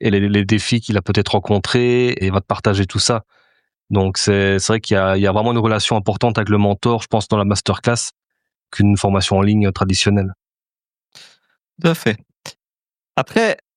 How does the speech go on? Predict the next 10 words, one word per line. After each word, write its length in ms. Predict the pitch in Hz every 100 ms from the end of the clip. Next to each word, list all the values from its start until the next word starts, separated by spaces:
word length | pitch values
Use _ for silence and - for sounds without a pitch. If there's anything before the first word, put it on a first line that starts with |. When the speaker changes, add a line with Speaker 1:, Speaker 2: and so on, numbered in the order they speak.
| _ _ _ _ _ 165
Speaker 2:
euh, 480 | 151 151 151 147 143
de 160 | 147
tout 260 | 151 - 95
ce, 640 | - 151 147 139 135 127
de 100 | 123
tout 180 | - -
ça, 340 | - 139 180
en 80 | 117
fait, 400 | - 139 147
que 60 | -